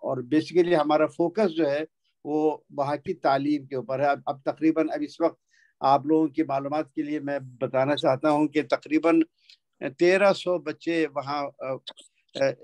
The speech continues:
टू थाउजेंड फ़ोर्टीन में, अ, एहतशाम भाई ने इस, ये काम शुरू किया था, तो सौ बच्चों से, और अब अल्हम्दुलिल्लाह तेरह सौ बच्चे,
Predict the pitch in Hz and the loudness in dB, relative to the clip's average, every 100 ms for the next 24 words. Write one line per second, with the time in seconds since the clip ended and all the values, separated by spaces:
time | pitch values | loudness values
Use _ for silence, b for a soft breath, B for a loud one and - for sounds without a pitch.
0 | 131 - 175 170 160 165 160 160 151 170 | -10 -2 0 2 2 2 0 0 0 2
1 | 165 160 156 135 156 139 131 127 _ _ | 2 2 0 _ -6 -4 -4 -6 _ _
2 | _ - 135 131 147 151 156 156 160 156 | _ -10 -10 -4 2 2 4 4 4 0
3 | 143 135 131 _ - 151 147 143 143 156 | -4 -16 -20 _ -8 -4 -2 0 0 0
4 | 156 143 151 147 151 160 156 165 175 170 | -4 -2 0 0 -2 -4 -2 2 4 4
5 | 151 151 151 139 135 160 - _ _ _ | -2 -6 -8 -8 -8 -8 -10 _ _ _
6 | _ - 135 156 156 151 160 160 151 151 | _ -4 0 2 0 0 -2 -2 -2 -2
7 | 156 160 165 170 165 165 147 - 160 160 | -2 0 0 0 -4 -8 -8 -2 0 0